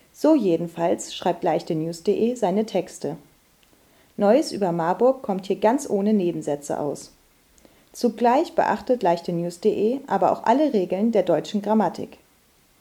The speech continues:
Nicht jeder kann leichte Sprache gut schreiben.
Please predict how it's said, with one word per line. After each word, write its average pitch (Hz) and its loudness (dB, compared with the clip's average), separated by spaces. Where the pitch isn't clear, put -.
Nicht 311 2
jeder 214 4
kann 190 -4
leichte 208 0
Sprache 185 -6
gut 214 -4
schreiben. 156 -4